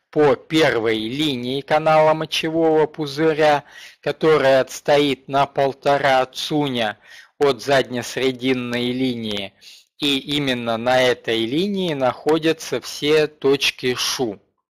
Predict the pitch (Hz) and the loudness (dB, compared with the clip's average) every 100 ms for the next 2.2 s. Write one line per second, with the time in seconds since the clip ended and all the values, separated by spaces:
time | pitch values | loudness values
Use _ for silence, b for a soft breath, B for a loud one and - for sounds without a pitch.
0 | _ _ _ B B 139 170 180 143 127 | _ _ _ B B -2 2 4 2 2
1 | - - 110 - 131 147 - - - 139 | -2 -6 -6 -4 -2 -2 -4 -10 0 4
2 | 110 90 | 4 0